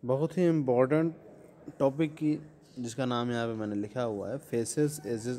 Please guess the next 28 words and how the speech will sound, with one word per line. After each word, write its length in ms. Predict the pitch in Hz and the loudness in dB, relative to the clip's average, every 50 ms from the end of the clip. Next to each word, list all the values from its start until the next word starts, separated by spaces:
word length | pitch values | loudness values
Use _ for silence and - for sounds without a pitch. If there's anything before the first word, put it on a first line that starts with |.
| - - | -6 -8
and 180 | 95 117 127 123 | -6 -6 -4 -2
vertices, 560 | 107 98 98 98 101 - - 110 104 101 - - - - - - - - - - - - - - - - - | 0 0 -2 -2 -2 -6 -6 -6 -6 -6 -8 -12 -14 -16 -18 -20 -20 -20 -20 -20 -20 -20 -20 -20 -20 -14 -8
ठीक 160 | - 127 143 | -8 -6 -4
है, 100 | 156 - | -4 -2
of 200 | - - - - | -4 -4 -2 -4
a 80 | 147 139 | -6 -6
three 200 | - 117 120 110 | -4 -2 -2 0
D 120 | 110 107 | 0 -2
figure। 340 | - - 101 87 64 - - - - - - - - - - - - - - - - - - - - - - - - - - | -4 -4 -6 -6 -6 -8 -12 -14 -18 -20 -20 -20 -20 -20 -20 -20 -20 -20 -20 -20 -20 -20 -20 -20 -20 -20 -20 -20 -20 -16 -10
हम 120 | - 120 117 | -8 -8 -4
किसी 240 | 123 131 127 151 | -4 -2 0 2
भी 100 | 160 175 | 2 2
थ्री 200 | 175 170 - 143 | 2 2 0 2
डी 120 | 139 143 143 | 2 2 2
फिगर 340 | 123 131 127 120 120 113 117 | 2 2 2 2 2 2 0
के 200 | 123 143 160 175 - - - - - - - - - - - - - - - - - - - - - - - - - - - - - - - | 0 0 -2 -2 -6 -12 -20 -20 -20 -20 -20 -20 -20 -20 -20 -20 -20 -20 -20 -20 -20 -20 -20 -20 -20 -20 -20 -20 -20 -20 -20 -20 -20 -20 -8
फेस 380 | - - 135 135 143 147 147 - | 0 4 4 6 6 4 2 0
क्या 160 | - 160 151 | 0 2 2
होता 400 | 147 147 147 147 - 151 147 151 | 2 2 0 -2 -2 -2 -2 -2
है, 200 | 151 - 120 117 117 | -2 -2 0 2 2
एज 180 | 123 123 113 - | 2 0 -2 -4
क्या 100 | - 131 | -4 -2
होता 220 | 127 123 117 135 131 | -2 -2 -2 -2 -2
है, 60 | 120 | -2
वर्टिसेस 520 | 107 104 104 104 101 - - 139 123 - | 0 -2 -2 -2 -4 -4 -6 -6 -6 -6
क्या 160 | - 117 107 | -6 -6 -6
होता 380 | 98 92 90 85 - 85 90 120 | -4 -6 -8 -10 -10 -8 -8 -6
है, 180 | 151 - - | -6 -8 -10